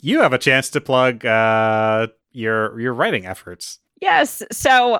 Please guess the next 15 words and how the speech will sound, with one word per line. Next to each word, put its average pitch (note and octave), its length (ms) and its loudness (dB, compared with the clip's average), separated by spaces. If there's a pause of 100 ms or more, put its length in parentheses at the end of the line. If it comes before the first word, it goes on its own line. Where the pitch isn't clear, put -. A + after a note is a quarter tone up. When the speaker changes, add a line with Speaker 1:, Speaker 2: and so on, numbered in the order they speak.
Speaker 2:
I C#4 220 2
write D4+ 360 0
Shakespearean C#4 680 -4
fan C4 260 -2
fiction B3+ 340 -2
for A#3 120 -2
young G#3+ 180 -2
adults G#3+ 540 -2 (140)
and G#3+ 400 0
Speaker 1:
<laughs> - 20 -12
Speaker 2:
old G3 260 -2
adults. E3 680 -6 (360)
Um, B3+ 380 2 (200)
because, C#4 440 0
Speaker 1:
Is - 60 -14